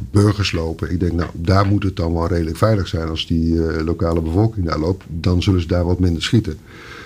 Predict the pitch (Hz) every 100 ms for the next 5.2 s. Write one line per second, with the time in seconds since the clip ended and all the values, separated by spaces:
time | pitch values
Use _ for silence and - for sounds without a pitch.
0 | - 98 101 92 - 120 - - - -
1 | 101 98 101 - - 90 90 85 87 120
2 | 117 98 92 82 85 82 85 82 80 85
3 | 82 85 85 80 95 95 92 95 107 -
4 | - - 98 98 92 82 - 87 85 82
5 | 82 85